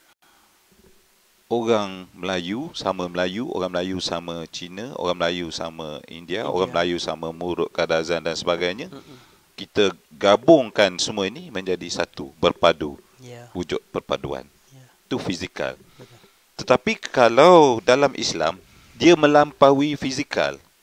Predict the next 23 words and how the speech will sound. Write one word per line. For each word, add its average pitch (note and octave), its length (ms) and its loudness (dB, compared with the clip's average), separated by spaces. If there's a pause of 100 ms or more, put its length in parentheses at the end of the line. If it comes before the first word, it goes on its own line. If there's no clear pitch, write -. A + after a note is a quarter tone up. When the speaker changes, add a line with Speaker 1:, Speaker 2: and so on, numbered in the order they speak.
(1040)
Speaker 1:
Perpaduan D3 460 8
itu A3 400 4
adalah C3+ 420 4
ada C3+ 460 0
asas B2 400 -2
dia. E2 240 -4
Speaker 2:
Mm-mm. A2+ 260 -20 (840)
Speaker 1:
Dia A#2+ 320 4
adalah C#3 240 4
perpaduan, B2+ 800 8
uh, A#2+ 240 4
rohani, A2+ 640 4
Speaker 2:
Mm-mm. B2+ 320 -20 (320)
Speaker 1:
perpaduan, B2 480 6
uh, B2+ 160 2
spiritual, A#2+ 720 4
Speaker 2:
Mm-mm. B2 320 -20 (240)
Speaker 1:
perpaduan B2+ 560 6 (100)
ikatan G2+ 600 0
Speaker 2:
Mm-mm. B2+ 400 -20
Speaker 1:
atas A2+ 240 2
dasar A#2 320 2
akidah. G#2 420 -6